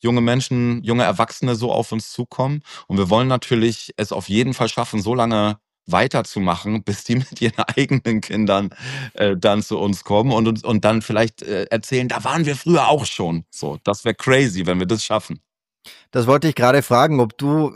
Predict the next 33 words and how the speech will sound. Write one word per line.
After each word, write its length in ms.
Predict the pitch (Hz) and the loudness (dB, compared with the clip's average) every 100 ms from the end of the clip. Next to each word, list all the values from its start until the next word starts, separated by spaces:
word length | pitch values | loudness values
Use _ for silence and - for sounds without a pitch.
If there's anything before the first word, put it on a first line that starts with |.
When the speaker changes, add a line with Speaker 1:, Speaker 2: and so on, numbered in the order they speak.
| 110 | -6
Speaker 2:
selber 360 | - 131 151 | 0 2 2
glaubst, 400 | - - 117 113 | 2 2 2 2
dass 120 | 123 - | -4 -4
du 140 | 110 | -4
das, 420 | 113 113 107 - - | 2 2 2 -6 -2
dass 160 | 110 | -2
du 100 | 123 | -2
Kindermusik 800 | - 143 143 139 131 - 139 120 | -2 0 2 2 2 0 -4 -2
in 100 | 127 | -4
dieser 240 | 127 117 | -2 0
Art 180 | 101 117 | 0 0
und 140 | 123 110 | 0 0
Weise 280 | 110 113 | 0 2
auch 120 | 107 120 | 0 0
noch 160 | 113 | 0
mit 540 | 113 113 101 - - - _ _ _ | 0 0 -2 -10 -14 -16 _ _ _
Ende 280 | 104 110 113 | -2 0 0
fünfzig, 480 | - 131 127 - 110 | 0 -2 0 -2 -2
Anfang 240 | 107 117 | 0 0
se-, 240 | 107 - - 101 - | -2 -4 -6 -8 -2
Anfang 260 | 120 117 | 0 0
sechzig 360 | 113 127 - 120 | 2 2 0 0
machen 480 | 104 101 113 104 - | 2 2 -2 -2 0
kannst 340 | 104 104 - | 0 0 -2
und 140 | 104 | -2
willst. 420 | 107 104 - - - - _ | -2 -2 -6 -12 -20 -20 _
Oder 200 | 123 117 | 2 4
hat 140 | 120 | 4
das 80 | 127 | 2
ein 100 | 117 | 2
Ablaufdatum 760 | 98 - 113 101 104 98 101 | 2 2 0 0 -2 -2 -4
für 120 | - 98 | -8 -8
dich? 380 | 104 92 - | -8 -10 -12